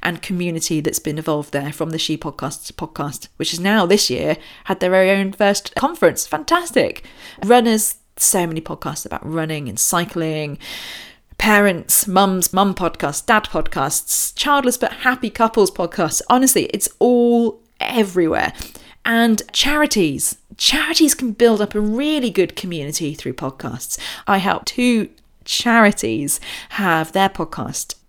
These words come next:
to go out. And they say they really appreciate the, the kind of the sense of community that, that comes from that. They're telling a story. Remember, we mentioned about storytelling. They're telling their story on their terms.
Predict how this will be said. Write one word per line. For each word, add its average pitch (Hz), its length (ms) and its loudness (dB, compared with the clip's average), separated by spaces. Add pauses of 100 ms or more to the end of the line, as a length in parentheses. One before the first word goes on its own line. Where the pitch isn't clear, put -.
(100)
to - 80 -8
go - 160 -4
out. - 360 -4 (600)
And 208 420 2
they - 220 2
say 120 420 2
they 196 140 0
really 202 320 0
appreciate 190 640 0
the, 180 160 -2
the 185 200 -12
kind 190 220 -4
of 175 60 -6
the 185 80 -4
sense 190 260 -2
of 180 80 -10
community 214 600 0
that, - 200 -12
that - 140 -2
comes 254 320 4
from 160 160 0
that. - 300 -8 (840)
They're 220 100 -4
telling 254 460 2
a 208 40 2
story. 233 580 2
Remember, 175 300 -4
we 175 100 -6
mentioned 185 280 -6
about 180 200 -2
storytelling. 190 800 0 (640)
They're 226 180 2
telling 208 360 0
their 190 460 4
story 165 720 2
on 170 400 -6
their 180 380 2
terms. 170 920 -2